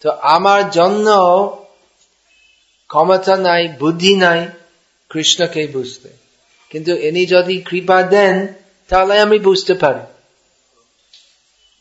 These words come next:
আমরা ভক্তি করতে পারি, করতে পারি কি না? করতে পারি, আপনারা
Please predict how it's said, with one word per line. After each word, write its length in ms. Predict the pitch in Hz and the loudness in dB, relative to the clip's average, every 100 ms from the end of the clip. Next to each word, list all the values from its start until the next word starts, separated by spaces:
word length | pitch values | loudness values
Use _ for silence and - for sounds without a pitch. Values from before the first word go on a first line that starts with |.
| _ _ _ _ _ _ _ _ _ _ _ _ _ _ _ _ _ _ | _ _ _ _ _ _ _ _ _ _ _ _ _ _ _ _ _ _
আমরা 220 | 131 156 170 139 | -10 -4 -4 -2
ভক্তি 300 | 156 - 196 | -6 -4 -4
করতে 340 | 190 190 190 185 196 | 0 -2 0 -2 0
পারি, 260 | 196 160 127 _ _ _ _ _ _ _ _ _ _ _ _ _ _ _ | 0 -4 -10 _ _ _ _ _ _ _ _ _ _ _ _ _ _ _
করতে 240 | 151 156 185 | -6 -4 -2
পারি 300 | 180 180 180 | 0 0 0
কি 160 | 175 175 | -4 -6
না? 140 | 151 117 - _ _ _ _ _ _ _ _ _ _ _ _ _ _ _ _ _ - | -4 -6 -10 _ _ _ _ _ _ _ _ _ _ _ _ _ _ _ _ _ -4
করতে 280 | 147 147 147 | -4 -4 -6
পারি, 340 | 165 170 143 - _ _ _ - | -4 -4 -4 -12 _ _ _ -14
আপনারা 440 | 131 143 175 165 | -12 -8 -2 -2